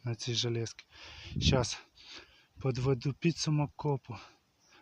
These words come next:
да буду збиратись їхати додому. Ну що, друзі, підведемо ітог сьогоднішнього копу. Що мені попадалося? Така от штучка, кілограмчиків сім суцільно. Така от цепочка.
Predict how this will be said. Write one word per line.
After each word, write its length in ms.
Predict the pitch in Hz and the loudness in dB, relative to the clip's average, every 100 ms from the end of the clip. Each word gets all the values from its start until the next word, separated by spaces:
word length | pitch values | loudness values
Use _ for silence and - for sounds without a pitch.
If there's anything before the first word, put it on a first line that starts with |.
| _ | _
да 120 | 127 | -4
буду 220 | 120 127 123 | -2 0 -2
збиратись 600 | 123 127 127 - 120 - | 0 2 2 0 -6 -6
їхати 360 | 120 120 - | -4 -4 -4
додому. 540 | 110 117 110 113 110 101 - - - _ _ _ - | -4 -4 -2 -4 -4 -8 -12 -14 -14 _ _ _ -4
Ну 120 | 165 | 0
що, 220 | 156 208 | 4 4
друзі, 360 | 156 160 151 131 | 4 4 2 0
підведемо 600 | - 139 147 151 175 160 | -2 2 2 4 6 6
ітог 280 | 151 160 143 | 4 0 0
сьогоднішнього 760 | - 147 143 139 - 139 135 | 2 2 4 2 2 0 0
копу. 480 | - 147 139 - - _ _ - - - - - - _ | -2 0 0 0 -12 _ _ -20 -20 -20 -20 -20 -20 _
Що 260 | - - | -2 2
мені 260 | 131 127 127 | 2 2 0
попадалося? 840 | - 120 - 120 117 117 113 - 123 | -2 -4 -2 -2 0 -2 -2 -4 -4
Така 400 | 135 - 175 160 | -4 -2 2 2
от 100 | 147 | 2
штучка, 580 | - - 143 - - - _ | -4 -6 -6 -6 -10 -14 _
кілограмчиків 880 | - 127 120 117 131 120 - - 123 | -10 -6 -4 -2 -2 -4 -6 -6 -8
сім 300 | - 127 117 | -6 -6 -6
суцільно. 640 | - 117 - - 117 110 113 - - - - - - | -8 -14 -14 -10 -10 -10 -12 -8 -6 -6 -10 -18 -12
Така 280 | 113 - 120 | -12 -8 -4
от 260 | 113 - - | -4 -6 -6
цепочка. 720 | - 160 - 139 - - | 2 2 2 -4 -8 -8